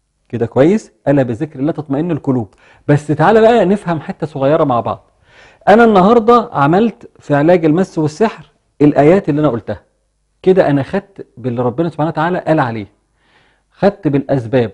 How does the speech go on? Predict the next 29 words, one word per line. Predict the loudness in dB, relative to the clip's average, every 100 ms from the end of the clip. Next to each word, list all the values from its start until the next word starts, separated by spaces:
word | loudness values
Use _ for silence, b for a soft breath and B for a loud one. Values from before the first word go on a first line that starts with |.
| _
ثم | -6 0 0
ابدأ | 2 2 2 0 2
بقى | 2 2 0
حسن | -4 -6 -6 -4
من | 0 0
نفسك، | 0 -4 -16 -16 _ _ _ -6
ابدأ | -4 0 2
بقى | 2 0
عدل | -2 -2 -2 0
من | -2
حياتك، | -2 -6 -6 -6 -16 _ _
تمام؟ | -2 0 0 -2 b b b b
طب | -4
في | -2 -2
الأمراض | 0 0 4 2 2
النفسية | -2 -4 -4 -4 -4 -6 _ -6
أنا | 0
برضو | 2 2 2
عملت | 2 0 -2
باللي | -4 0
الله | 0
عز | 0
وجل | -2 -6 -4
قال | -2
عليه، | 0 -2
خدنا | -4 -6 -4 -4
بالقرآن، | -4 -2 0 0 -2 -6 _ _ _ _
كده | -10 -6
كويس؟ | 0 2 0 -4